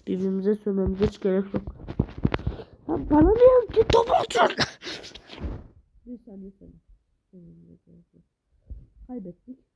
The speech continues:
Uuu, atamadım mal. Oh, oh, oh, oh, oh. Gerizekalılar. Ben niye böyle bir şey yapıyorum?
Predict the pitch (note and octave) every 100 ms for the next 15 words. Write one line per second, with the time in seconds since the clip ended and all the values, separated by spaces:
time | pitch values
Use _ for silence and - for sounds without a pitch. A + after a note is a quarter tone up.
0 | _ _ - - - A4+ C#5 F5+ A#4 A#4+
1 | A#4+ A#4 A4 A4+ A#4 G#4 - - _ _
2 | _ - - _ - _ - - - -
3 | - - - - - - - - - -
4 | - - - - - - - - - F4
5 | F#4 - - A4 A4+ G#4 G4+ F4+ F4 F4
6 | E4 D#4+ C4 - - _ - C#4 A#3 C4
7 | A#3+ A#3 A3 - _ _ _ _ _ _
8 | _ - - - - - _ _ _ -
9 | - A3 A#3 B3+ A#3 G3+ - F#3+ G3 A3